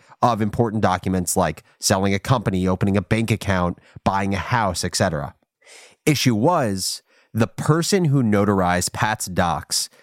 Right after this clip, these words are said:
and these docs were literally for him to claim shares in Twitter, the company that bought him, the notary made a mistake. And it ended up delaying the entire process of receiving his shares for weeks. It ended up working out,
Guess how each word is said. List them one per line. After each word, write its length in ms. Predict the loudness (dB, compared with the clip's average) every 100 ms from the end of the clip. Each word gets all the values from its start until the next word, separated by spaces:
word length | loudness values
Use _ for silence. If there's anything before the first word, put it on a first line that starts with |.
| _ _ _ _
and 160 | -2 0
these 160 | 0 0
docs 380 | 0 0 -2
were 100 | 0
literally 380 | 2 2 2 0
for 160 | 0 0
him 120 | 0
to 100 | -2
claim 320 | -2 0 0
shares 500 | 0 0 0 2 2
in 160 | 0 -2
Twitter, 400 | 0 0 2 2
the 100 | 0
company 360 | -2 -2 0 0
that 200 | 0 0
bought 220 | 0 0
him, 160 | 0 -4 _ _ _ _ _ _ _
the 160 | 0 2
notary 460 | 2 2 2 2 2
made 180 | 2
a 60 | 2
mistake. 580 | 0 0 0 -2 -4 -20 _ _ _ -2
And 300 | 0 0 0
it 80 | 0
ended 240 | 0 0
up 160 | -2 0
delaying 640 | 0 2 2 2 2 -2 -2
the 180 | 0 0
entire 560 | 0 -4 -2 0 0
process 760 | -4 -2 0 0 0 -4 -6 -2
of 120 | 0
receiving 440 | 0 0 0 2 2
his 140 | 0
shares 480 | 0 2 2 -2 -6
for 220 | -2 0
weeks. 580 | 0 -4 -8 -8 -8 -8 _ _ _ _ _ _ -20 -20 -20 -8 -2
It 140 | 0
ended 240 | 0 0
up 140 | 0 0
working 420 | 2 2 2 0
out, 300 | 2 0 -4